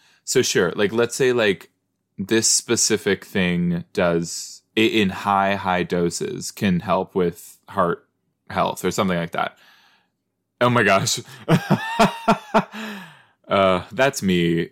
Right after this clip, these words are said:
I, I really, I, I really am Rose. I really am Rose. Like, "Oh, hey, oh my God, you look great." And I go inside and I'm like,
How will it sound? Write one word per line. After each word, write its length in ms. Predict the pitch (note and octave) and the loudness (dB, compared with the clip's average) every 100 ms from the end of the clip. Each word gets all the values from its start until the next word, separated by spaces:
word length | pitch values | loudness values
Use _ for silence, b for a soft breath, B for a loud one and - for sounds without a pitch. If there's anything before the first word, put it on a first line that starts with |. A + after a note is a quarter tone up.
| - | 0
I, 220 | A2 A#2 | 2 4
I 120 | - | 2
really, 500 | A2+ B2+ A#2 G#2+ G#2 _ _ - | 2 2 2 0 -2 _ _ 2
I, 220 | A2 G2 | 2 2
I 60 | A2+ | 2
really 360 | A#2+ C#3 B2+ G2 | 4 4 6 4
am 220 | F#2+ F#2 | 2 2
Rose. 680 | F2 E2 F2 F#2+ - - _ _ _ _ _ - - - _ _ _ _ _ _ - | 2 2 0 -2 -8 -10 _ _ _ _ _ -20 -20 -20 _ _ _ _ _ _ -4
I 60 | G2 | -2
really 380 | F#2 G2 F#2 F2 | 2 2 2 2
am 220 | E2+ E2+ | 0 -2
Rose. 400 | E2 E2 F2 - | -2 -2 -2 0
Like, 240 | G2 E2+ - | 0 0 -2
"Oh, 340 | B3 C#4+ A#3+ | 0 2 0
hey, 220 | G3+ F4 A3 | 0 -2 -2
oh 80 | |
my 140 | B3+ D#4 | -2 0
God, 180 | E4 E4 | 0 0
you 80 | |
look 160 | E4 E4 | -2 -2
great." 600 | E4+ F#4+ F4+ D#3 G2+ - | -2 0 2 2 0 -2
And 80 | A2+ | -2
I 60 | G#2 | 0
go 180 | G2 | 0
inside 320 | G2 G2 F2+ F2 | 0 -2 -2 -2
and 80 | |
I'm 80 | F2 | -4
like, 160 | E2+ | -8